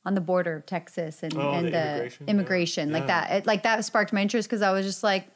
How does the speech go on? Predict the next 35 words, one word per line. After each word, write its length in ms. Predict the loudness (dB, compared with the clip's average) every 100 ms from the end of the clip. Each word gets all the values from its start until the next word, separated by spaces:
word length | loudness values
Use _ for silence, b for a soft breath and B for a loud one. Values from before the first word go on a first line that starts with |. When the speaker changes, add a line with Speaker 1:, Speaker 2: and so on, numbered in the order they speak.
| b b b -2
Speaker 1:
"Hmm, 160 | 2 2 2
yeah, 180 | 0
I 60 | 2
haven't 220 | 4 4
thought 300 | 4 0 0
too 160 | 0 2
much 240 | 2 2
about 220 | 2 2
that." 180 | 0 -4
So 120 | 2
usually 460 | 4 4 4 4 2
Speaker 2:
Hmm. 120 | 0 -10 B B
Speaker 1:
it's, 440 | 0 0 -2 -4
it's 240 | 0 -2 0
ones 300 | 2 2 4
that 100 | 2
I 60 |
haven't 340 | 2 0 -2 0
thought 240 | 0 0 -2
a 80 | -6
lot 240 | -4 -4
about 560 | -4 0 0 0 -2 -6
that 120 | -4
I 80 | -2
w-, 220 | -2 -6 -12 -16
wanna, 600 | -6 -2 -2 -2 -4 -6 -8 _ _ _ _
like, 400 | -8 -8 -8 -16 -20 _
Speaker 2:
Mm-hmm. 180 | -12 -4
Speaker 1:
get 160 | -2 0
my 140 | -2
wheels 300 | -2 -4 -4
turning 360 | -8 -8 -6 -6
with 160 | -6
that. 260 | -8 -10 -10 _
So. 340 | -8 -4 -4